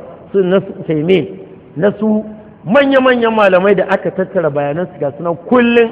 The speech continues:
ana updating ɗinsu. Kana shiga kana karantawa, to sai kana wannan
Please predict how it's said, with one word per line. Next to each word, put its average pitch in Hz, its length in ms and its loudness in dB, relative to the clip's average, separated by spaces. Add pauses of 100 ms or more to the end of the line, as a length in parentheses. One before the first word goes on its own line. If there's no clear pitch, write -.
ana 214 340 2 (300)
updating 175 500 -2
ɗinsu. 147 300 -10 (420)
Kana 214 220 0
shiga 196 260 0
kana 202 220 -2
karantawa, 165 580 0 (640)
to 165 180 -4
sai 202 220 4
kana 208 320 2
wannan 180 500 2